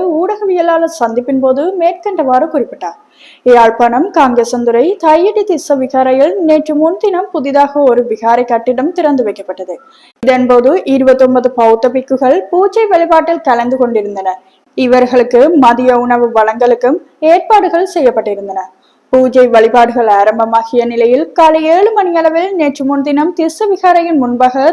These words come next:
தமிழ் மக்கள் ஒன்று கூடி போராட்டத்தில் ஈடுபட்டனர். இதன்போது அங்கு கூடியிருந்த இராணுவத்தினர்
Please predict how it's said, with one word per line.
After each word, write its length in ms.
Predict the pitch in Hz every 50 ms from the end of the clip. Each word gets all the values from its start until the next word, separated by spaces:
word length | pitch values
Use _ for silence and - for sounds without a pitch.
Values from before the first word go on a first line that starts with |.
| 320 -
தமிழ் 260 | 320 330 349 381 415 403
மக்கள் 260 | 381 359 370 381 359 285 254
ஒன்று 180 | 254 247 262 254 269
கூடி 200 | 277 269 262 277 330 330 -
போராட்டத்தில் 640 | 330 320 359 392 427 381 - 311 302 311 330 359 320
ஈடுபட்டனர். 500 | 240 202 - 202 196 202 190 185 180 - _ _ _ _ _ - _ _ - 220 240
இதன்போது 460 | 233 233 233 233 220 220 214 220 247 320 392 381 285
அங்கு 200 | 254 240 233 233 233
கூடியிருந்த 480 | 233 233 233 226 233 233 233 240 233 233 220 208
இராணுவத்தினர் 800 | 208 208 214 220 226 233 233 226 - 233 226 226 247 294 349